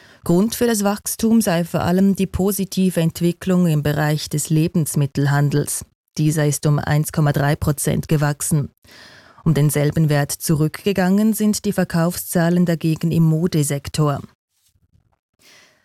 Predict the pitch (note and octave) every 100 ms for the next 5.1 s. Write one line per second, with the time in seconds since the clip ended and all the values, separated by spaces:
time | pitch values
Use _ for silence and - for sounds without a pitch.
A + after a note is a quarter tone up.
0 | _ - G3 G3+ G3+ F3+ F3 F#3 A#3 A3+
1 | G3+ F#3 F#3 - F3+ F3+ F#3 F#3+ E3 D#3+
2 | F3+ F#3+ F3 E3 D#3+ E3 E3 D#3 D#3 E3
3 | F3+ - - F3 - F3 - E3 F#3 E3
4 | - F3 G3 F3 - E3 - - E3 D#3+
5 | D#3